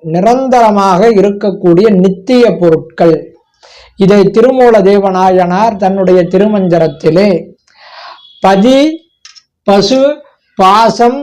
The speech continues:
எனப்பகர் மூன்றின் பதியனைப் போல் பசு பாசம்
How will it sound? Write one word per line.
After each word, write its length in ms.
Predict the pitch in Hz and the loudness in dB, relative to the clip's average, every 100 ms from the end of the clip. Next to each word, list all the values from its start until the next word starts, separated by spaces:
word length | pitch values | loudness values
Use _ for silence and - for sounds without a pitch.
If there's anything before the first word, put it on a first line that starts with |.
| 226 | -4
எனப்பகர் 840 | 185 208 254 214 - 202 208 190 | -2 0 -2 -6 -2 2 2 2
மூன்றின் 680 | 180 196 226 220 202 226 254 269 _ _ _ - | 0 2 0 0 2 2 0 -6 _ _ _ -4
பதியனைப் 720 | 196 233 262 247 226 196 175 | 0 2 2 2 2 2 -2
போல் 420 | 196 220 262 277 285 _ _ - | 0 2 2 0 -6 _ _ -4
பசு 380 | 190 190 247 254 277 - _ - | -2 0 2 2 0 -6 _ -2
பாசம் 560 | 196 196 190 196 254 | 2 2 2 0 -2